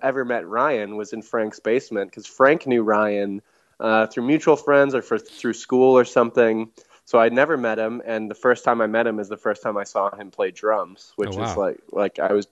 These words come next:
Speaker 1: I just remember laughing, like, maniacally as soon as he started playing, like,
Speaker 2: <laughs>
Speaker 1: "Oh my," like, 'cause I'd never seen somebody play like
Speaker 2: Yeah,
Speaker 1: that.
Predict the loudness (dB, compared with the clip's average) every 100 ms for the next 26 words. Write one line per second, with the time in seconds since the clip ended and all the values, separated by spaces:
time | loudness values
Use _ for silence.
0 | -2 0 0 4 4 6 4 4 4 4
1 | 2 -4 -4 -8 -8 -8 -4 -2 -2 -4
2 | -6 -6 -4 -6 -4 -2 -2 -2 4 4
3 | 4 2 0 0 -4 0 4 6 6 4
4 | 4 0 0 0 0 2 0 0 -4 -8
5 | -10 -8 -6 -6 -6 -2 0 -2 -2 -2
6 | -2